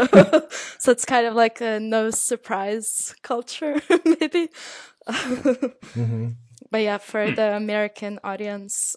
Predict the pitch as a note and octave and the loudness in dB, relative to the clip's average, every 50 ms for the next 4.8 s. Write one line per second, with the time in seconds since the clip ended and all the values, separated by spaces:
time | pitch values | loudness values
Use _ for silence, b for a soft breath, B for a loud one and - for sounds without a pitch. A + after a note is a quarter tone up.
0 | - B3 - - - - - - - _ _ _ - B3+ A#3 - - A#3+ - - | -8 -10 -10 -10 -10 -12 -14 -18 -20 _ _ _ -12 -10 -10 -8 -8 -8 -8 -10
1 | B3 - _ - - - - - - - - _ _ _ _ _ - F3+ G3 G3 | -18 -20 _ -20 -20 -20 -20 -20 -20 -20 -20 _ _ _ _ _ -12 -12 -10 -10
2 | G3 - - G#3+ G3+ - G#3 G3+ G3+ G3+ G3 - G3 F#3 F3+ F#3 F3+ F#3 F3+ F3+ | -12 -10 -12 -12 -10 -8 -8 -6 -6 -8 -8 -8 -8 -8 -8 -6 -8 -10 -10 -10
3 | F3+ F#3 - - - - F#3 F#3 F#3 F#3 F3+ F#3 F#3 - - G3+ F3+ F#3+ F3+ F3+ | -10 -10 -8 -10 -8 -8 -8 -6 -6 -8 -8 -10 -12 -12 -10 -8 -8 -8 -6 -6
4 | - - G3 F#3 F#3 F#3+ F#3 E3+ D#3+ E3+ - G2 - - - A3+ | -6 -6 -6 -8 -8 -10 -10 -10 -10 -10 -10 -10 -14 -16 -20 -20